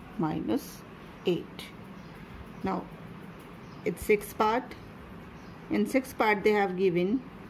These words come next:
one af-, zero after one, two, three, four, five, six, seven,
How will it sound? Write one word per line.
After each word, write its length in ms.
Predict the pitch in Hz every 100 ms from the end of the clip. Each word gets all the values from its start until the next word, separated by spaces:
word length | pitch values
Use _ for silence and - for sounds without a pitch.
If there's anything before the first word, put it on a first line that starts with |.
| -
one 280 | 196 185 226
af-, 300 | 240 196 - - 175
zero 440 | 214 220 254 311 - -
after 560 | 196 185 - 214 240 311 - - - - - -
one, 340 | - 202 214 226
two, 300 | 226 220 233
three, 240 | - 214 220
four, 340 | - 208 214
five, 400 | 214 208 208 208
six, 280 | 208 208 -
seven, 360 | - 190 208